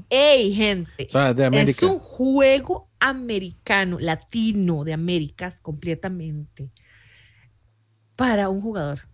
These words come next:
Speaker 1: A mí me parece que esto está súper, súper interesante.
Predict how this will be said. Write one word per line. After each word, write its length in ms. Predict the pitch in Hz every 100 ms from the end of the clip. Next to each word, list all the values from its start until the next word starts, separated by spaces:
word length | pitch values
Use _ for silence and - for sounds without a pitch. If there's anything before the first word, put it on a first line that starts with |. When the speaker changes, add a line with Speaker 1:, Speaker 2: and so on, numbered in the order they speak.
| _ _ _ -
Speaker 1:
A 80 | 202
mí 80 |
me 60 | 277
parece 540 | - 403 285 311 302 427 - _ _
que 180 | - 208
esto 220 | 208 -
está 360 | 285 294 285 - _
súper, 960 | - - - - 320 330 330 320 311
súper 580 | 285 - 285 285 254 285
interesante. 720 | 269 254 226 180 180 170 -